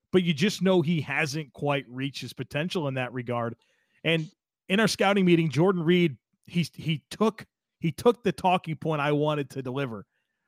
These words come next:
by mentioning Chase Young and bringing up Chase Young in the conversation, in that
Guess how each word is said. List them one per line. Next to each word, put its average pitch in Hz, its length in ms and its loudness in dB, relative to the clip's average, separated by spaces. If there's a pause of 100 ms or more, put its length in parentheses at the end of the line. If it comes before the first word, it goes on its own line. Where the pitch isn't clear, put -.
by 156 120 4
mentioning 165 440 0
Chase 147 300 -2
Young 131 300 -2 (160)
and 147 320 -4 (560)
bringing 233 280 2
up 180 100 2
Chase 185 320 2
Young 180 220 2
in 160 60 -2
the 151 80 -2
conversation, 156 760 -2
in 139 140 -6
that 135 280 -2